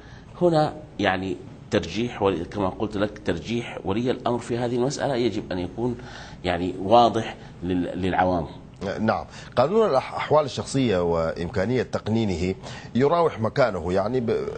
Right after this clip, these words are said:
Speaker 2: يختلف أحيانًا هيئة كبار العلماء جزء منها، آه، مع وجهة النظر التي ترى ضرورة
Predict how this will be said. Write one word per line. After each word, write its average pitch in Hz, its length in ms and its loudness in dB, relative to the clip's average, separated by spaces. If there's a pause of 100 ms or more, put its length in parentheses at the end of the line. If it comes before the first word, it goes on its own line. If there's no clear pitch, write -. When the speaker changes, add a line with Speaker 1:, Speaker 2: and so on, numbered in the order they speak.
(240)
Speaker 2:
يختلف 113 480 2
أحيانًا 110 480 0
هيئة 101 140 2
كبار 101 320 0
العلماء 98 400 0
جزء 101 260 0
منها، 95 380 0 (400)
آه، 90 140 4
مع 92 320 2
وجهة 104 380 -2
النظر 98 380 0
التي 95 340 0 (360)
ترى 104 260 2
ضرورة 101 380 0